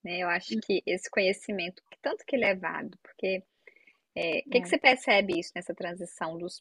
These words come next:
Speaker 1: psicólogos? Assim, a sua própria transição, né, em termos de mestrado pra
Speaker 3: Sim.
Speaker 1: atuação, como é que você percebe isso, assim?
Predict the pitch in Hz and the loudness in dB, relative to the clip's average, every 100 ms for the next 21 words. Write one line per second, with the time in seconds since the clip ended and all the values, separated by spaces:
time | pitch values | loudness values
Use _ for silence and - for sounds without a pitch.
0 | - - - - 165 156 165 180 196 175 | -16 -16 -14 0 2 2 0 -2 0 -2
1 | - 247 254 262 277 240 240 233 - 190 | 0 2 4 4 2 0 0 -2 -4 -4
2 | 190 175 170 170 - 175 170 - 165 160 | -4 -6 -6 -8 -10 -12 -10 -10 -8 -10
3 | - 202 208 202 185 - - 208 196 190 | -4 -2 0 -2 -4 -6 -2 -2 0 -6
4 | 190 196 180 180 185 - 175 185 - 208 | -4 -6 -6 -8 -12 -12 -10 -12 -12 -10
5 | 202 202 - 180 165 160 - - - - | -8 -8 -6 -6 -6 -8 -8 -12 -12 -14